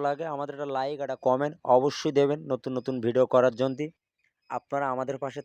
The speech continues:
থাকবেন। আপনাদের সুযোগ সুবিধা থাকলে আমাদের স্ক্রিন দেওয়া নাম্বারে আপনারা পরামর্শ চাইলে অবশ্যই আমরা দেবো। আমাদের কাছ থেকে নিতে হবে এমন কোনো কথা না। আমার কথা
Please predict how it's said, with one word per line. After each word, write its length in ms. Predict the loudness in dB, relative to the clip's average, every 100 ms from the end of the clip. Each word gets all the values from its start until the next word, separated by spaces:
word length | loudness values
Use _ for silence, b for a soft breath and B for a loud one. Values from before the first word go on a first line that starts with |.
| -4
থাকবেন। 300 | -4 -6 -8 b b b b b _ _ _ _ _ _ -8
আপনাদের 380 | -8 0 0 0 -2
সুযোগ 200 | -4 -4
সুবিধা 320 | -4 2 2
থাকলে 320 | 2 -2 0 0
আমাদের 280 | 0 -2 -4 -6
স্ক্রিন 180 | -8 -4
দেওয়া 180 | -2 -2
নাম্বারে 340 | -2 0 2 2
আপনারা 260 | 0 0 0
পরামর্শ 420 | 0 0 -2 -4 -2
চাইলে 180 | 0 2 2
অবশ্যই 340 | 2 0 -2 0
আমরা 140 | 0 0
দেবো। 180 | 0 0
আমাদের 240 | 0 0 0
কাছ 120 | 0
থেকে 160 | -2 -4
নিতে 120 | -2 0
হবে 100 | 0
এমন 140 | 0 -4
কোনো 180 | -4 -4 -2
কথা 180 | -2 -2 -10
না। 60 | -12 b b b b 2
আমার 220 | 4 4
কথা 200 | 4 2